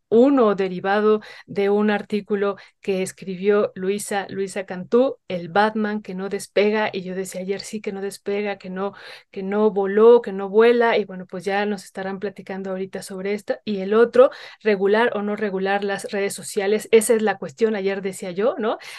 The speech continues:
Eh, ser o no ser. Y, eh, y decía ayer Dani, regular o no regular las redes sociales. Esos dos temas vamos a estar abordando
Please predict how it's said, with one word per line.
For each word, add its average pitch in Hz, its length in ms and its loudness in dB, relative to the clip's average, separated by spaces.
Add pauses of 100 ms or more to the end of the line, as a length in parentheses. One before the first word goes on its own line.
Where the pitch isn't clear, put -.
(120)
Eh, 180 120 -4
ser 226 280 6
o 208 40 4
no 208 140 2
ser. 254 320 6
Y, 202 140 2
eh, 190 180 2
y 196 180 -2
decía 196 400 -2
ayer 196 280 -2
Dani, 190 220 -4
regular 175 180 -6 (220)
o 208 60 0
no 202 100 -2
regular 190 360 -4
las 190 320 -6
redes 190 320 -8
sociales. 185 440 -10 (260)
Esos 220 340 -4
dos 220 240 4
temas 240 420 6
vamos 202 340 -6
a 202 40 -10
estar 208 240 -4
abordando 196 600 -4